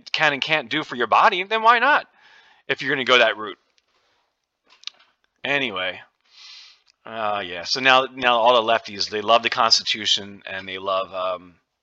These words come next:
they love, uh, "My body, my choice" again. And, and when the vaccine comes out again, when they're trying to push that, can I say "My body, my choice"? I don't think so.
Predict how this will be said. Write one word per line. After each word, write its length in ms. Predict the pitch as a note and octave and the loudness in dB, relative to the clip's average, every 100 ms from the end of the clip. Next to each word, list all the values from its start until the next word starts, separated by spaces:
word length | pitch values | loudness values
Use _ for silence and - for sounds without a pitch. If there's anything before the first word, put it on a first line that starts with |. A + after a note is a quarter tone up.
| _ _ _ _ _ - | _ _ _ _ _ -10
they 160 | G2+ G2 | -8 -4
love, 320 | G2 F#2+ F2+ | -2 -2 -4
uh, 300 | F#2 F2 F2+ - | -4 -6 -8 -10
"My 220 | G2+ F#2+ | -6 -2
body, 280 | G2 F#2+ F#2 | -2 -2 -6
my 140 | F2+ | -6
choice" 340 | - F#2+ F2+ | -6 -6 -6
again. 300 | F#2 F2+ F2 _ _ _ _ _ _ _ _ _ _ _ _ _ _ _ - | -6 -10 -18 _ _ _ _ _ _ _ _ _ _ _ _ _ _ _ -8
And, 260 | A2 G#2+ | -8 -6
and 120 | A2 A2+ | -4 0
when 100 | A#2 | 4
the 60 | |
vaccine 440 | A2+ B2+ - F3 G#3 | 8 8 6 2 2
comes 240 | F3 A#2+ | 2 4
out 140 | G#2+ G#2 | 4 2
again, 400 | G2+ G#2 G#2+ - | 0 -4 -6 -10
when 140 | A#2 | -6
they're 60 | G#2+ | 0
trying 180 | C#3+ A#2 | 2 2
to 60 | |
push 260 | - C#3 - | 0 -2 0
that, 240 | C#3 C#3+ - | 0 0 -2
can 100 | G#2+ | -6
I 60 | |
say 220 | G2+ A#2+ | -6 -4
"My 180 | A2+ A2+ | 0 0
body, 240 | A2+ A#2 A#2 | 2 2 0
my 160 | A#2 | -2
choice"? 400 | - C3 C3+ - | -2 -4 -4 -4
I 180 | - G#2+ | -4 -10
don't 160 | A#2 B2+ | -8 -4
think 160 | C3 | 0
so. 240 | A2+ G2+ | 0 0